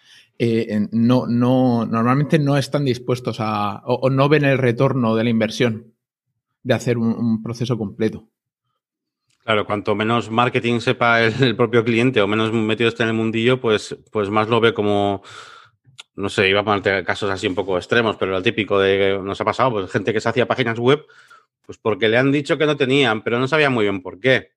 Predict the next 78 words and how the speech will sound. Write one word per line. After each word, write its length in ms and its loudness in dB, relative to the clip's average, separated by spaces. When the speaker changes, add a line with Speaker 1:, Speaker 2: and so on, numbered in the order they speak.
Speaker 2:
Es 140 -20
porque 640 0
mi 140 -2
primo 260 -2
me 80 -2
ha 20 -2
dicho 200 -6
que 60 -6
no 100 -6
tengo 200 -6
web 320 2
y 100 2
que 60 0
a 40 6
ver 60 0
cuándo 140 -2
me 80 -2
la 120 4
hago 200 0
y 60 0
me 80 -4
da 60 -2
un 80 -8
poco 120 -2
la 80 2
brasa 340 0
y 40 0
bueno, 200 -4
pues 120 -6
voy 100 0
a 60 2
mirar 220 0
precios, 280 -4
a 60 -10
ver 60 -8
si 100 -10
me 60 -10
la 80 -2
hago. 120 -4
O 60 -8
sea, 120 -6
cosas 220 -12
así, 320 -6
es 120 -10
un 60 0
ejemplo, 280 -4
¿no? 140 -6
Eh, 380 2
o, 400 2
por 120 -2
ejemplo, 480 -2
eh, 260 2
también 280 -2
con 100 2
alguna 480 2
organización, 520 0
alguna 260 -2
cosa, 240 -2
no, 120 0
es 80 -2
que 80 -4
nos 120 -2
han 100 2
dado 120 0
una 120 0
subvención 640 -2
y, 380 2
y 100 -10
nada, 260 0
pues 120 -6
vamos 160 -4
a 60 0
gastarla 440 0
para 240 2
hacer 220 -2
una 120 0
página 280 -6
web. 260 -2